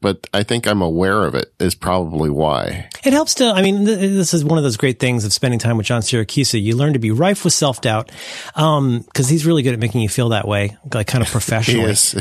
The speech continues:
Speaker 1: he is. <laughs>
Speaker 2: But, but, you know, honestly, uh, I, I've learned to try and, like, listen for certain kind of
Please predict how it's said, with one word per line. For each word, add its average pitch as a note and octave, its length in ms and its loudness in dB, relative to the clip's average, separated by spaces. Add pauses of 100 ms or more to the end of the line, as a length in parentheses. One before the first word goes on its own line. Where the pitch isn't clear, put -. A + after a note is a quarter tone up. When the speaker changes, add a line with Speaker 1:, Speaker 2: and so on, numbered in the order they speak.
Speaker 1:
he A2 60 0
is. G#2 440 0
<laughs> - 80 -20
Speaker 2:
But, F#3 300 2
but, A3+ 140 2
you A#3 80 2
know, A3+ 160 4
honestly, G3 460 2
uh, D3+ 440 0
I, E3 340 2
I've D3+ 340 0
learned E3 160 2
to D#3 40 0
try D#3 200 0
and, C#3 100 2
like, B2 160 -2
listen A#2+ 560 0
for A2+ 720 0
certain A#2+ 300 -2
kind A2+ 260 0
of G2 280 -4